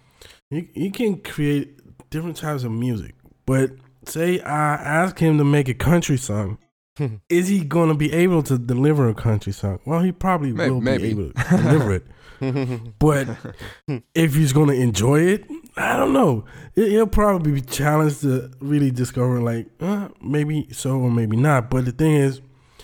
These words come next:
Speaker 1: are you able to work inside of that box? Like, for you, Clay, you know, photography is your thing, right?
Speaker 2: Mm-hmm.
Speaker 1: And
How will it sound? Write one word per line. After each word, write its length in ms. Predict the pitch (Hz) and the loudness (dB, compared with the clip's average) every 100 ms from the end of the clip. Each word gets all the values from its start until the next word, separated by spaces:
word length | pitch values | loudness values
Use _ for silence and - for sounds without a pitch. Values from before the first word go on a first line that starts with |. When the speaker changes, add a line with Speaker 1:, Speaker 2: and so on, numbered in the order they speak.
| - - | -20 -10
Speaker 1:
are 160 | - 156 | -2 2
you 220 | 151 147 | 2 4
able 240 | 147 143 131 | 2 2 0
to 160 | 139 | -2
work 320 | 131 139 139 127 | 0 0 0 -2
inside 360 | 135 127 127 | -2 0 0
of 100 | 117 | 0
that 220 | 113 110 104 | -2 -4 0
box? 420 | 175 170 107 - - - - | 0 0 -2 -8 -18 -10 -2
Like, 240 | 127 127 | -2 -2
for 220 | 127 143 | -8 -4
you, 240 | 143 196 214 | 0 0 0
Clay, 320 | - 120 113 | -4 -2 -2
you 140 | 113 | -2
know, 240 | 123 117 113 _ - | -2 -4 -8 _ -20
photography 720 | - - 120 123 123 117 117 | -16 -4 -2 0 -4 -6 -8
is 100 | 107 | -8
your 120 | 113 | -10
thing, 360 | - 160 147 - _ _ _ _ _ _ _ - | -8 -6 -6 -8 _ _ _ _ _ _ _ -12
right? 240 | 101 107 98 | -8 -8 -8
Speaker 2:
Mm-hmm. 360 | 98 82 - | -14 -14 -8
Speaker 1:
And 560 | 104 113 113 113 117 | -4 -2 -2 -4 -4